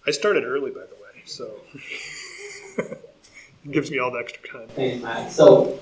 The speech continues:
Speaker 2: uh, how about in the, you know, go further, how about non-C C cell, like A P, ten P, that, you know, when, especially for processing the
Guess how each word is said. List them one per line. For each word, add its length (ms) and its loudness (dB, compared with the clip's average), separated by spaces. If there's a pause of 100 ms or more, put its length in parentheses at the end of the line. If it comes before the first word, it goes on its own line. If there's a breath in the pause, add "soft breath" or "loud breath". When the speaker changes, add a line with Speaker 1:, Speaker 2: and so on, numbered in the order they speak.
Speaker 2:
uh, 220 4
how 100 6
about 480 8
in 80 2
the, 640 4
you 60 -4
know, 340 -4
go 260 -2
further, 420 2
how 200 6
about 300 4
non-C 480 -4
C 800 -10
cell, 460 2
like 200 -2
A 40 -14
P, 1040 -6
ten 240 -4
P, 260 -10
that, 320 0
you 60 -8
know, 180 0
when, 240 -4 (320)
especially 480 -2
for 220 -2
processing 460 -2
the 60 -6